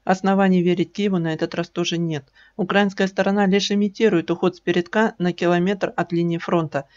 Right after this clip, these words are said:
Принципиально ничего не меняется, а обстановка не делается безопаснее. Нет смысла даже в имитации отвода войск, потому что не было семидневного режима тишины. Последний обстрел был двадцать шестого октября.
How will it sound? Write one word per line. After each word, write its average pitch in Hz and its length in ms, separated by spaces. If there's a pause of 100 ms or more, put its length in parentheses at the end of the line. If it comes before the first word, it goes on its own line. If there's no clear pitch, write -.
(240)
Принципиально 202 580
ничего 185 380
не 190 120
меняется, 185 640
а - 240
обстановка 185 540
не 160 140
делается 165 400
безопаснее. 151 720 (380)
Нет 226 240
смысла 233 340
даже 196 300
в 196 80
имитации 196 480
отвода 185 320
войск, 185 340 (240)
потому 185 260
что 196 160
не 202 200
было 175 200
семидневного 180 680
режима 170 400
тишины. 175 420
Последний 165 460
обстрел 202 400
был 180 180
двадцать 156 320
шестого 165 400
октября. 156 520